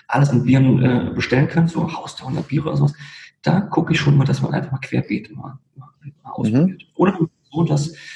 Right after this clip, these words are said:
Speaker 1: äh, wenn die Karte zu lang ist, ähm, wir dann sagen, "Okay, ich, ich bestell für dich und du bestellst für ihn und er bestellt für mich und dann lassen wir uns überraschen."
Speaker 2: Und dann bist
Speaker 1: Läuft
Speaker 2: du
Speaker 1: nicht
Speaker 2: der,
Speaker 1: gut.
Speaker 2: der, der ein Wasser bekommt.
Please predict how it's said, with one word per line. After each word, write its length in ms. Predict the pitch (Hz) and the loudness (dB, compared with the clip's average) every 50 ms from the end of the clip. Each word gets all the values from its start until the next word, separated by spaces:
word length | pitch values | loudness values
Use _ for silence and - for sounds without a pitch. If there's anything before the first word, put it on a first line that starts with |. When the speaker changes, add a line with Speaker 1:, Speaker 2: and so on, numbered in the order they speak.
| - - - - | -20 -20 -20 -12
Speaker 1:
äh, 240 | - 139 139 139 135 | -4 0 0 0 2
wenn 160 | 135 135 135 | 2 2 2
die 140 | 131 131 127 | 2 2 2
Karte 280 | - 135 135 143 143 143 | 0 -2 -2 -2 -2 -4
zu 160 | - - 175 | -2 0 2
lang 200 | 165 156 165 170 | 2 2 2 0
ist, 380 | 160 - - - - - - - | -4 -4 -6 -10 -14 -14 -4 0
ähm, 320 | 139 139 143 143 143 139 - | 2 4 4 4 4 2 -2
wir 100 | 131 127 | -4 -4
dann 160 | 123 123 123 | -2 -2 -2
sagen, 240 | 120 123 131 131 - | -2 -4 -6 -6 -8
"Okay, 180 | - - - - - | -10 -10 -10 -8 -6
ich, 220 | - - - - - - - | -4 -2 -2 -2 -2 0 0
ich 140 | - 165 - | 2 2 4
bestell 280 | 175 160 170 - 123 - | 2 2 2 2 2 2
für 120 | - 180 | 2 2
dich 440 | - 208 233 - - - - - - _ _ _ _ _ _ _ _ _ _ _ - - | 2 4 2 2 0 -6 -12 -16 -20 _ _ _ _ _ _ _ _ _ _ _ -14 -12
und 160 | - - - | -10 -2 0
du 60 | 156 | 0
bestellst 380 | 151 151 143 - 123 120 - - | 2 2 2 2 0 0 0 -2
für 80 | - - | -2 0
ihn 380 | 165 190 220 247 - - - - _ | 2 4 2 2 0 -4 -12 -16 _
und 100 | - - - | -12 -10 -6
er 60 | - | -6
bestellt 300 | - - - 151 139 - | -6 -6 -6 -8 -10 -6
für 60 | - | -2
mich 380 | 143 190 202 - - - - - _ - - - - _ _ _ | 0 0 0 0 -4 -12 -18 -20 _ -20 -20 -20 -20 _ _ _
und 140 | 120 120 | -10 -8
dann 100 | 123 123 | -6 -4
lassen 180 | 123 120 117 - | -4 -4 -6 -6
wir 40 | 117 | -8
uns 100 | 113 - | -8 -6
überraschen." 380 | 113 120 - - 113 - - - _ _ _ _ | -6 -6 -6 -6 -8 -10 -12 -16 _ _ _ _
Speaker 2:
Und 100 | - 113 | 0 2
dann 120 | 113 110 113 | 4 4 4
bist 100 | 110 127 | 4 2
Speaker 1:
Läuft 100 | 135 127 | 2 2
Speaker 2:
du 40 | 113 | 2
Speaker 1:
nicht 80 | 98 110 | 4 4
Speaker 2:
der, 240 | 110 110 107 104 101 | 6 6 6 4 4
Speaker 1:
gut. 100 | 101 104 | 4 2
Speaker 2:
der, 160 | 107 104 98 | 2 2 2
der 160 | 104 95 - 104 | 2 2 2 2
ein 100 | 104 95 | 2 2
Wasser 260 | 95 95 - 95 95 | 0 0 0 0 0
bekommt. 540 | 90 95 95 - - - 127 110 - - | 0 0 -2 -2 -2 -2 -2 -2 -4 -8